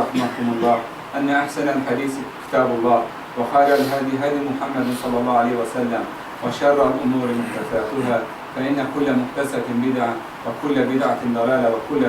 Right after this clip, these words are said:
ضلالة في النار. وعليكم بجماعة المسلمين فإن يد الله مع الجماعة ومن شذ شذ في النار. صلوا رحمكم الله على نبينا محمد صلى الله عليه وسلم امتثالا لأمر ربكم حيث يقول: "إن الله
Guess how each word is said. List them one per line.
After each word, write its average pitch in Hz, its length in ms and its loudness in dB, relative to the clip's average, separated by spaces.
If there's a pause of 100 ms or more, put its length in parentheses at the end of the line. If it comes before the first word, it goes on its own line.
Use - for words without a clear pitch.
ضلالة 120 360 2 (120)
في 120 100 -12
النار. 120 360 4 (520)
وعليكم 143 460 4
بجماعة 127 580 2
المسلمين 104 540 -6 (340)
فإن 143 240 0
يد 143 300 2
الله 139 240 4
مع 131 240 2
الجماعة 123 460 0 (100)
ومن 123 220 0 (120)
شذ 151 200 0 (160)
شذ 127 160 0 (140)
في 110 120 -8
النار. 117 340 4 (480)
صلوا 143 340 4
رحمكم 131 420 -2 (120)
الله 131 240 6 (180)
على 131 120 -2 (120)
نبينا 135 400 2
محمد - 340 -2 (160)
صلى 123 160 0
الله 123 160 4
عليه 123 280 4
وسلم 131 420 0 (440)
امتثالا 135 560 2 (100)
لأمر 147 300 -4 (140)
ربكم 139 320 -2 (120)
حيث 151 220 0
يقول: 147 360 2 (440)
"إن 160 200 -2
الله 147 220 4